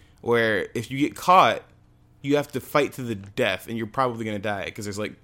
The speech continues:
a thousand guys, and they have, like, two gigantic mechs and shit, and they're like, "All right, you got caught, time to kill 'em," and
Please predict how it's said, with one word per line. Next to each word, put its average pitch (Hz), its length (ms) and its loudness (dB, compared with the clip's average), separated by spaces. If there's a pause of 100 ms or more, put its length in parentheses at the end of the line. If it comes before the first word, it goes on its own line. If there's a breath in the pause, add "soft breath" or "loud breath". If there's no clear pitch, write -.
(440)
a 117 100 -6
thousand 117 440 2
guys, 101 520 -2
and 104 180 -6
they 104 80 -4
have, 104 140 -4
like, 101 140 -8
two 113 360 -6
gigantic 110 560 -6
mechs 101 460 -6
and 127 120 -8
shit, 151 340 -4 (400 soft breath)
and 113 140 -6
they're 117 100 -2
like, 113 240 0
"All 123 80 2
right, 180 140 4
you 139 80 2
got 143 160 0
caught, 208 300 4
time 143 160 0
to 151 60 0
kill 151 280 0
'em," 123 300 -8
and 113 340 -6